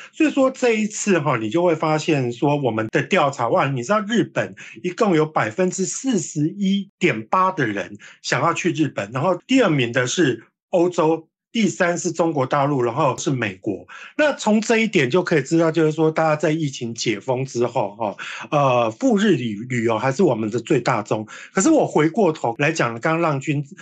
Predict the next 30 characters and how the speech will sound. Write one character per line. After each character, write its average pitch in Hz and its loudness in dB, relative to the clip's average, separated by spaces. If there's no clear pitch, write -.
浪 202 2
君 185 0
有 131 2
提 131 -6
点 120 -2
到， 135 0
就 135 0
是 139 0
说 135 0
最 214 4
希 185 0
望 175 4
去 139 0
的 110 -2
投 160 0
资 233 -4
的 208 2
地 160 0
方 147 -4
或 175 2
工 180 -2
作 180 -2
或 165 -2
求 123 -4
学 123 -6
的 113 -8
一 117 -4
个 123 -4
地 107 -6
方。 101 -8